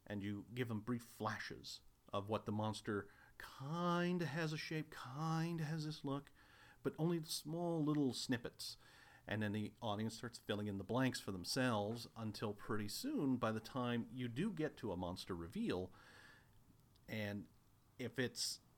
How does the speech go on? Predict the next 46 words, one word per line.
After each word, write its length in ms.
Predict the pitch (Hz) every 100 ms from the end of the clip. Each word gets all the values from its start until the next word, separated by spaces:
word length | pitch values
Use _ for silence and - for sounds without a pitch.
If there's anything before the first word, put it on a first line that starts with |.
| - -
as 240 | 123 117
mundane 480 | 123 123 117 120 117
as 120 | 101
they 120 | 104
think, 420 | - 269 196 113 - - - - - - - -
at 140 | 143 160
least, 320 | 165 160 - 113
you 340 | 139 131 156
know, 160 | 90 85
they'll 140 | 98
go, 240 | 98 95 -
"Oh, 220 | 233 233
well, 120 | 190
you 140 | 196 147
know, 120 | 170
see, 300 | - 131 165
I, 260 | 107 113 110 -
I 140 | 107
kinda 260 | 110 117 117
guessed 280 | 131 202 -
it." 80 | -
You 440 | - 139 131 123 123 - - -
really 240 | 220 202
need 180 | 151 131
to 60 | 117
get 140 | 120
a 60 | 104
bit 200 | 131 127
more, 380 | 113 107 104 - - - -
uh, 140 | 117 98
bizarre 440 | 110 165 190 90
and 120 | 87
fantastical 720 | 107 90 156 170 - - 82
with 220 | 104 160 -
it. 240 | - - - - - - - - - - -
And 220 | 120 107
then, 480 | 95 95 95 101 95 - - - -
boom, 520 | 302 190 90 73 - - - -
you 220 | 143 226
have 240 | 160 120 101
something 360 | 135 110 160
that 280 | 202 214 -
truly 440 | - 311 302 147 95
terrifies 800 | - 247 247 127 110 98 92
when 120 | 110
it 80 | 120